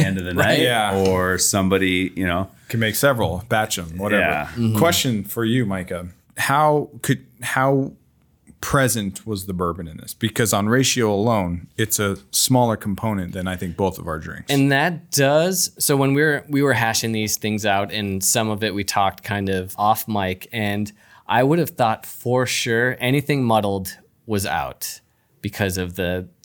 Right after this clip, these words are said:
Speaker 2: the mass quantities that they would have had to make for the thing. And I thought you could do another spirit or liqueur, but it had to have been, like, a smaller component.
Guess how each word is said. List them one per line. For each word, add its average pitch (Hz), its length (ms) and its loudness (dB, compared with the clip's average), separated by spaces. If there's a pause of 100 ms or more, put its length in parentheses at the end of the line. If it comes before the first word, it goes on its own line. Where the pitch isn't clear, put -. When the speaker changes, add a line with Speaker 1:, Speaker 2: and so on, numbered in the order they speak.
Speaker 2:
the 90 200 -2 (180)
mass 95 380 0
quantities 87 580 -4
that 80 120 -10
they 90 60 -8
would 90 140 -4
have 85 100 -8
had 87 240 -4
to 90 60 -8
make 90 300 -10
for - 120 -10
the 95 120 -4
thing. 92 360 -8
And 104 100 -4
I 104 80 0
thought 104 340 0 (300)
you 131 140 -2
could 135 160 2
do 147 320 2
another 139 680 0
spirit 135 540 0
or 139 160 -2
liqueur, 135 500 0
but 120 160 0
it - 220 -6
had 113 400 0
to 113 80 0
have 98 80 -2
been, 104 120 -2
like, 95 160 -4
a 87 60 -8
smaller 95 380 -2
component. 92 580 -6